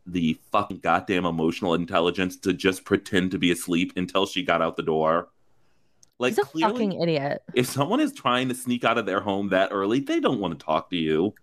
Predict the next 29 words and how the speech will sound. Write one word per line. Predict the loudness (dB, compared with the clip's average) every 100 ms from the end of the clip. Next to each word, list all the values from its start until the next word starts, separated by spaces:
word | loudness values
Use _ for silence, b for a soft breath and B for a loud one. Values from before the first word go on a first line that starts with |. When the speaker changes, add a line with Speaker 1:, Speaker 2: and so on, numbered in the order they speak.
| _ _
Speaker 2:
They | -2 -2
don't | -2 0 0
wanna | 0 -4
talk | 0 0
Speaker 1:
Turn | 0 0
Speaker 2:
to |
Speaker 1:
your | -2
Speaker 2:
you. | 0
Speaker 1:
back | 0 0 -2
to | 0
the | 0
window | 0 0 2 2 2
and | -4 -10
shut | -2 0 0
the | -2 -2 -2 2
fuck | 2 2
up. | -4 -4 _ -6
Speaker 2:
Does | -2
he | 0
not | 0 0
have | 0
a |
friend's | -2 -2 0 2 0 -6
couch | 2 4 4 -2
he |
can | -2 -2
sleep | 0 0 0 0
on? | 0 2 2 0 -2 -8 b b -6
Speaker 1:
No. | 0 2 2 0